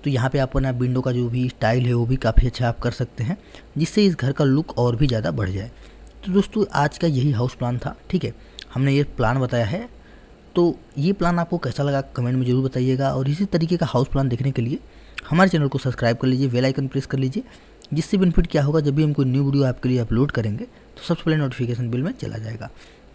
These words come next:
थोड़ा सा हम इस type से अगर कर देते हैं, थोड़ा zoom करके, तो आप चाहें तो इसका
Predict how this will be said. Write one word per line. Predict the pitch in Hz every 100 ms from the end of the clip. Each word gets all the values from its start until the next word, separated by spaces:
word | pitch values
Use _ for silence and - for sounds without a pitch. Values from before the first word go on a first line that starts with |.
| -
थोड़ा | 180
सा | - 190
हम | 170
इस | 180 -
type | 156 160
से | - 165
अगर | 147 147 151 - - -
कर | 135
देते | 127 123 113
हैं, | 123 208 - - - - -
थोड़ा | - 131
zoom | 123 139
करके, | 123 113 185 208
तो | 185
आप | 175
चाहें | - 127 170
तो | - 170 -
इसका | 143 -